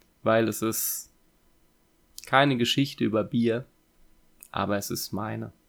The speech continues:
Und deswegen mache ich jetzt dann hier auch den Cut.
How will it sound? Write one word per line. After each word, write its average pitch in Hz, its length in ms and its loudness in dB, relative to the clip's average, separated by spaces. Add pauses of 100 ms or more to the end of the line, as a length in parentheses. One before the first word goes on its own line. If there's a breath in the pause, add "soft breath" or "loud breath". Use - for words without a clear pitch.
(1120)
Und 110 600 -6 (840)
deswegen 151 960 0
mache 104 440 -2
ich 101 100 -12
jetzt - 240 -6
dann 98 120 -4
hier 101 160 -4
auch 98 100 -8
den 92 160 -8
Cut. 165 280 2